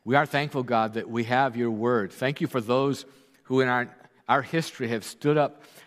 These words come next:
and said, "We will divide over the authority of God's word. We will stand upon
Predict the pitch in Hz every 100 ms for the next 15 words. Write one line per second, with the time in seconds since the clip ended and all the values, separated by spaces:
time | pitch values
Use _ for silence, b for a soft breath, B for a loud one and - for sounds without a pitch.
0 | B 117 - 139 123 135 151 180 170 165
1 | 160 175 156 120 120 113 117 110 131 135
2 | 131 117 120 120 113 107 123 107 113 131
3 | 131 123 - - - 139 156 147 - 143
4 | 135 131